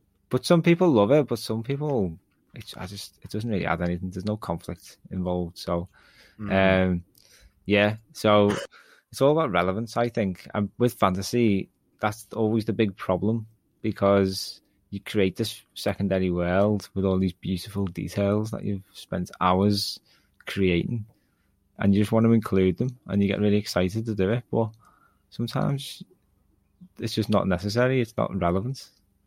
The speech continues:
Speaker 2: Mm-hmm.
Speaker 1: So, um, that's why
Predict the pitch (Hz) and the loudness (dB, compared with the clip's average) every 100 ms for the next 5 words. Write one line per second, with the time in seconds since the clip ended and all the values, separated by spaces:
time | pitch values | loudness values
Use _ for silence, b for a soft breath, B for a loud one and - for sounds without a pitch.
0 | _ _ _ _ - 90 82 85 85 85 | _ _ _ _ -14 -12 -8 -6 -8 -10
1 | - - 107 101 98 101 104 101 104 104 | -16 -6 2 4 6 6 4 4 2 0
2 | 104 110 - 107 - 123 117 92 | -2 -6 -4 -4 0 2 4 2